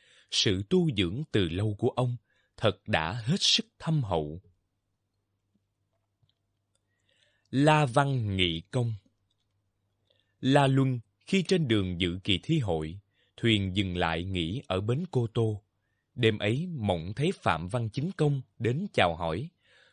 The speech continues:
rồi nói rằng, "Danh hiệu Trạng Nguyên năm tới đã thuộc về ông rồi." Họ La khiêm nhường không dám nhận. Phạm Văn Chính Công liền nói,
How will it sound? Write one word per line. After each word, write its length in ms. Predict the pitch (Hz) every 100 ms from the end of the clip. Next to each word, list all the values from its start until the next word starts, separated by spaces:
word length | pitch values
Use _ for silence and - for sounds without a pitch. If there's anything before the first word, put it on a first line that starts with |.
| _
rồi 320 | 104 90 85
nói 200 | 85 127 170
rằng, 300 | 107 85 76 _ _ _ _ -
"Danh 240 | 151 196
hiệu 260 | 127 90 90
Trạng 260 | - 87 92
Nguyên 240 | 123 120
năm 180 | 120 113
tới 340 | 104 120 165 226 _ -
đã 240 | - 104 -
thuộc 260 | 127 110
về 120 | 117
ông 220 | 117 156 156
rồi." 300 | 113 92 78 _ _ _ _ _ _
Họ 260 | - 90 82
La 340 | 110 117 117
khiêm 280 | - - 175
nhường 380 | 135 101 87 78
không 380 | - - 110 101
dám 200 | 113 170
nhận. 320 | 101 80 92 - _ _ _ _
Phạm 360 | _ - 82 82
Văn 280 | 95 113 104
Chính 180 | - 160
Công 340 | 170 143 139 117
liền 340 | 92 92 80
nói, 300 | 80 92 143